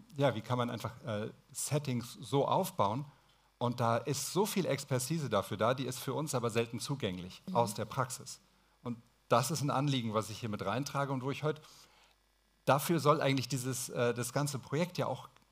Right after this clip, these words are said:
Speaker 1: nicht in erster Linie sein. Das muss dann die Transferstelle hinten raus irgendwie mit Brokerinnen und so weiter und so fort aufbauen. Aber da n-, was zu schaffen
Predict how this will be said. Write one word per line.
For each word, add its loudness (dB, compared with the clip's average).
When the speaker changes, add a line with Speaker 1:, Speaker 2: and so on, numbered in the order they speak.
Speaker 1:
nicht 2
in 2
erster 4
Linie 0
sein. 0
Das -2
muss -2
dann -2
die 0
Transferstelle -2
hinten -2
raus -2
irgendwie -2
mit -2
Brokerinnen 6
und 2
so 2
weiter 4
und 0
so -8
fort 0
aufbauen. 0
Aber 2
da 4
n-, 0
was 0
zu -8
schaffen 0